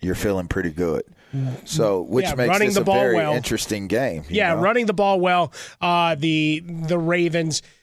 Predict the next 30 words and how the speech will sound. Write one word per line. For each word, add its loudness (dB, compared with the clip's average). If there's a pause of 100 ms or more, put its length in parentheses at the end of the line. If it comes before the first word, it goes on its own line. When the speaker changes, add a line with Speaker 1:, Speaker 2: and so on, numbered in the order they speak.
Speaker 2:
seven 0
point 0
nine 0
a 0
carry 0
here, -2
seventeen -2
carries. -2
And -4
you 0
and 0
I 0
had -4
talked -2
about -2
this, -2 (340)
uh, 0
going 0
on 0
Friday, 0
but -2 (180)
certainly 0
on 2
our 0
Sunday 0
shows -2
all 0
the -2
way -2
through, -2